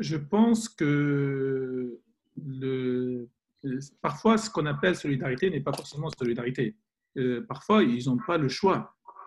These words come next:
euh, que ce soit l'Allemagne ou que ce soit la France. Deux voisins n'ont pas le choix,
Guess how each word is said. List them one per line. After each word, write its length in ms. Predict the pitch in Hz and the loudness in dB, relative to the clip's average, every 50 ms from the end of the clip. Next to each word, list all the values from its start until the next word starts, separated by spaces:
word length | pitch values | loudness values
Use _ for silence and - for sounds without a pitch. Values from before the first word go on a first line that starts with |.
| - - | -10 -6
euh, 260 | 113 107 107 107 107 107 107 | -2 0 0 0 0 -2 -4
que 60 | - | -6
ce 80 | - 139 | -8 -6
soit 160 | 143 151 135 | -2 -2 0
l'Allemagne 380 | 123 113 117 139 156 147 123 117 | 0 0 2 2 2 2 2 0
ou 60 | 113 | 0
que 60 | 107 | -2
ce 100 | - 117 | -6 -8
soit 160 | - - 120 | -8 -4 -4
la 120 | 113 110 - | -4 -4 -6
France. 280 | _ 170 156 127 127 - _ _ _ _ _ _ - | _ -8 -8 -8 -8 -10 _ _ _ _ _ _ -2
Deux 180 | 143 175 208 | 4 6 8
voisins 360 | 214 185 175 165 156 202 214 214 | 8 8 6 4 4 4 4 4
n'ont 260 | 180 151 143 143 143 | 4 2 2 0 0
pas 140 | - 180 170 | 0 0 0
le 120 | 151 135 | 0 -2
choix, 460 | 135 - - 165 165 160 156 - - | -2 -2 -2 -2 -2 -2 -4 -6 -12